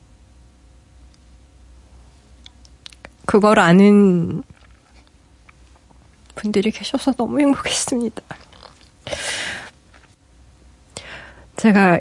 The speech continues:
이렇게 라디오 마지막 방송하시는 디제이 분들 막 울 때 "나는 절대 <laughs> 울지 말아야지." 막 이런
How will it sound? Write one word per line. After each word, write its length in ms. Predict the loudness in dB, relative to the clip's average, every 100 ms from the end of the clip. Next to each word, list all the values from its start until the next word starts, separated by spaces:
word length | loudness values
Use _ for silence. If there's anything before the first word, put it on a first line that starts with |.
| 2
이렇게 580 | 2 2 2 4 4 4
라디오 1000 | 2 2 4 6 6 6 4 2 0 0
마지막 460 | 2 2 2 2
방송하시는 800 | 2 2 4 4 2 2 2 2
디제이 360 | 2 2 4 4
분들 340 | 4 4 4
막 180 | 4 2 4
울 180 | 4 2
때 800 | 2 2 4 4 4 4 2 -2 _ _ _ _ _ _ _ _ _ _ _ _ _ -20 -20 -20 -20 -14 0
"나는 260 | 4 6
절대 340 | 6 4 4 4
<laughs> 0 |
울지 360 | 4 2 2
말아야지." 760 | 4 4 4 4 2 2 2 4
막 160 | 2 2
이런 420 | 4 4 4 0